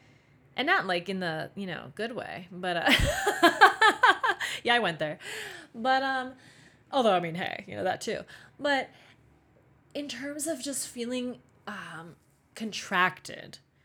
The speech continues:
and I realized, like, I was in the danger zone. I had to get back to feeling good.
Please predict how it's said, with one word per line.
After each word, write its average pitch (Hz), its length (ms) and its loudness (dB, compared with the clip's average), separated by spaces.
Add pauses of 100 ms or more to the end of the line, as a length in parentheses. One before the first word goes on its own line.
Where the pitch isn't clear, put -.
(960)
and 240 120 0
I 294 100 4
realized, 269 1000 -4 (200)
like, - 380 -18 (140)
I 302 160 -2
was 311 160 0
in 190 80 -2
the 165 80 -4
danger 240 560 -4
zone. - 580 -12 (800)
I 247 420 -6 (160)
had 294 500 -2
to 170 300 -6 (220)
get 294 340 -2
back 170 320 -2
to 196 100 -16
feeling 170 380 -10
good. - 340 -12